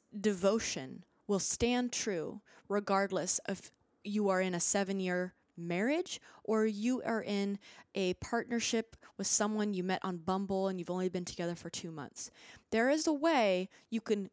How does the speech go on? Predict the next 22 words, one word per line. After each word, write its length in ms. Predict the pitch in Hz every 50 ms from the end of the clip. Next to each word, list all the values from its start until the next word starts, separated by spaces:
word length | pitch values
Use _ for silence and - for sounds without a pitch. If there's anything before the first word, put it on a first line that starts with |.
| _ -
consistently 920 | - - 233 220 208 - - - - 330 349 - - - 269 196 233 233 214
be 160 | 185 202 202
devoted 580 | 180 196 180 156 175 175 175 170 170 170 165 -
to 100 | - 185
one 540 | 170 160 160 175 180 180 185 190 202 202 - - _ _ _ _ _ -
big 340 | - 175 170 165 160 - - _ _ _
thing 400 | - - - 180 165 160 165 - -
above 380 | - 160 - 156 147 143 - - _ -
all. 400 | - 131 - - - - 196 - _ _ _ _ _ - - - - - -
And 180 | 214 214 226
you 80 | 247 269
can 240 | - - 285 254 233
be 460 | 214 277 285 277 262 240 220 220 - - - - - -
just 500 | 190 185 190 208 240 294 370 - - -
as 200 | 349 359 349 -
devoted 500 | - 294 254 247 269 311 359 359 262 214
to 120 | - 190 175
that 240 | 175 160 147 - -
thing, 400 | - 208 185 170 170 170 180 - _ - -
whether 340 | - 190 202 202 220 240 240
you 300 | 233 185 190 202 202 185
are 300 | 170 160 156 165 180 190